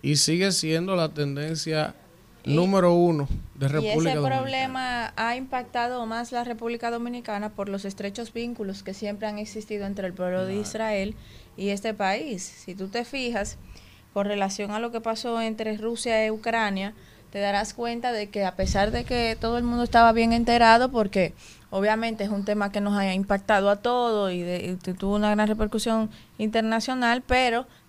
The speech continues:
Speaker 2: con Israel, pues, se tienen todos los detalles, se está de cerca,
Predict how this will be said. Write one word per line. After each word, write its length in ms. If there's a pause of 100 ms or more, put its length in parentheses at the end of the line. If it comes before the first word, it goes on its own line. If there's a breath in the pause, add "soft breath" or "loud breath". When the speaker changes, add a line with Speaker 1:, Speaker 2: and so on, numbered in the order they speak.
(180)
Speaker 2:
con 220
Israel, 760
pues, 160
se 60
tienen 280
todos 200
los 160
detalles, 680
se 80
está 260
de 100
cerca, 680